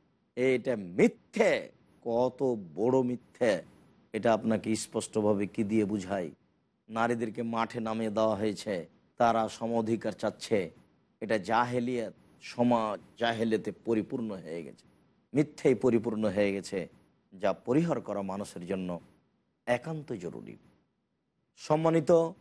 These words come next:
দর্শক মণ্ডলী, দিনী ভাই ও বোন, বলছিলাম, আপনি সত্য গ্রহণ করুন, মিথ্যা পরিহার করুন। নির্বাচন পদ্ধতি একটা বড় ধরনের মিথ্যা, যেটা আমরা দেখতে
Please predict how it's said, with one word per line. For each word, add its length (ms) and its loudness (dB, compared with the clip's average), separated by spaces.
দর্শক 480 2
মণ্ডলী, 360 6
দিনী 320 4
ভাই 240 6
ও 100 4
বোন, 180 4
বলছিলাম, 540 4
আপনি 300 2
সত্য 200 2
গ্রহণ 220 2
করুন, 220 6
মিথ্যা 380 0
পরিহার 340 4
করুন। 240 2
নির্বাচন 600 4
পদ্ধতি 480 2
একটা 460 2
বড় 160 8
ধরনের 400 2
মিথ্যা, 360 2
যেটা 300 2
আমরা 200 4
দেখতে 220 -6